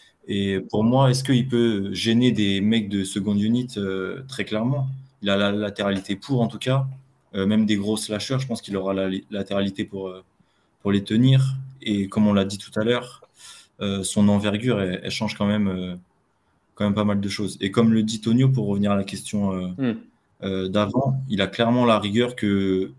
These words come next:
Speaker 1: ah, Sekou Doumbouya, on savait qu'il l'avait pas. Alors que là, c'est vraiment totalement différent, euh.
Speaker 2: Hmm.
Speaker 1: C'est deux joueurs, euh, vraiment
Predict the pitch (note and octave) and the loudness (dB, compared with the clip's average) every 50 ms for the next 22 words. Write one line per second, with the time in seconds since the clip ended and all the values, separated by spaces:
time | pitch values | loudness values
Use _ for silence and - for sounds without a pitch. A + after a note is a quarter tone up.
0 | - - - - _ - - - A#2+ - A#2 A2+ A2 G#2+ G#2+ G#2+ A2 A2+ A#2+ B2+ | -14 -16 -16 -14 _ -8 -6 -4 -4 0 2 4 4 6 6 6 6 4 4 2
1 | C3 C3+ - - - - G#2 G2 - G#2 G#2 A2+ A2+ - G#2 G2 G2+ G2 G2+ G2 | 0 -2 -6 -10 -8 -6 -6 -4 -2 -2 -2 -2 -4 -6 -4 -4 -2 -2 -2 -4
2 | - G2 F#2+ - _ _ _ _ _ - - G2 G2+ - - A2 G#2+ A#2 B2 C3 | -4 -8 -8 -10 _ _ _ _ _ -10 -6 -6 -6 -2 0 0 2 2 0 0
3 | - - G#2 F#2+ G#2+ A2 A#2 A#2+ A#2 - A2+ - G#2+ G#2+ G#2+ G#2+ G#2+ G2+ G#2 - | -2 -2 0 2 2 2 2 2 0 -2 -6 -6 -2 0 0 0 0 -2 -4 -6
4 | - G#2 G2+ G#2 G2+ F#2+ F#2 F2+ A#2+ A#2 G2+ - - _ _ _ _ _ - - | -6 -6 -4 -4 -4 -4 -4 -4 -6 -6 -6 -8 -16 _ _ _ _ _ -8 -6
5 | G2 F2+ F#2 A2 A2 G#2 A2+ A#2 A2 G#2 G2+ F#2+ F#2+ F#2 F#2 - _ _ _ _ | -6 -4 -2 -2 0 0 0 0 0 0 -2 -4 -8 -8 -8 -10 _ _ _ _
6 | _ - G2+ G2+ G#2 A2 A2 A2 A2 | _ -10 -6 -4 -2 -2 -2 -2 -4